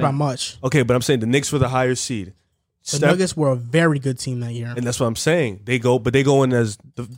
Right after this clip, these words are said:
Speaker 3: they weren't the favorites. They have nothing.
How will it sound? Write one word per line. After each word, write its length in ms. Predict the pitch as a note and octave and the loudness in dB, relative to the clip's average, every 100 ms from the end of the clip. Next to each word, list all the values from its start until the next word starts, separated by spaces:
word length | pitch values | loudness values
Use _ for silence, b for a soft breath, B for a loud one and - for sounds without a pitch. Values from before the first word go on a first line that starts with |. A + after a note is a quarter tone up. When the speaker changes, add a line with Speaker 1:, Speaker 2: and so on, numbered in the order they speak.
| - | -6
Speaker 3:
they 100 | B2 | 2
weren't 240 | C3+ C#3+ C#3 | 4 4 2
the 60 | |
favorites. 460 | C3 C3 A#2 A#2 A#2+ | 0 2 2 0 0
They 120 | A#2 | -2
have 200 | A2+ G2+ - - _ | -2 -4 -10 -20 _
nothing. 560 | G#2+ C3+ D3 D#3+ D3 | -4 -2 0 0 -2